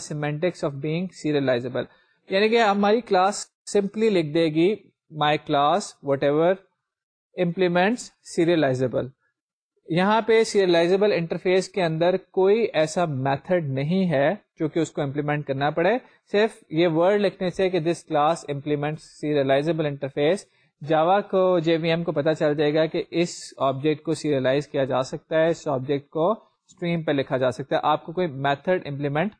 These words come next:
نہیں کرنا پڑے گا۔ What is automatic writing? System knows how to recursively write out the state of an object, recursively follows references and write out those objects too.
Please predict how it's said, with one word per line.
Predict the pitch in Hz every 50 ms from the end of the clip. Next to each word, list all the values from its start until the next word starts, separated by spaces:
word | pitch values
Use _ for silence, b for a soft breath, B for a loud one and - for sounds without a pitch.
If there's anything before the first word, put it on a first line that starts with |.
| _ _ _
نہیں | 147 147 156 151
کرنا | 131 143 135 120 117 120
پڑے | - 127 123 120 120
گا۔ | 127 123 117 _ _ _ _ _ _ _ _ _ _ _ _ _ _ _ -
What | 180 196 214
is | 214
automatic | 220 214 202 240 226 220 214 240 233 226
writing? | 226 226 214 233 247 262
System | 269 233 202 - - - 208 - - 240 226 214
knows | 190 196 208 214 202 - 196
how | 175 180
to | 180 202 180
recursively | 165 139 - 170 156 - 196 175 - 202 190 156
write | 147 139 147 156 - 165
out | 156 156
the | 147 160 175
state | 160 - _ - 151 151 151 147 143
of | - 156 139
an | 139 139 139
object, | 139 143 - 190 202 196 - - 143
recursively | 151 - - 175 175 165 - 202 180 180 185 175 - - 156
follows | 151 151 151 156 160 160 151 - 139 135
references | 139 135 - - 143 139 139 135 - 180 180 170 - 139 139
and | 143
write | 131 127 135 131 143 147 143 - 135 135
out | 135 156 170 170 _ _ _ _ - 139 135 147
those | 151 160 165 160 - _ - 127 131 131
objects | 127 123 123 147 151 147 - - - - - 147
too. | 139 127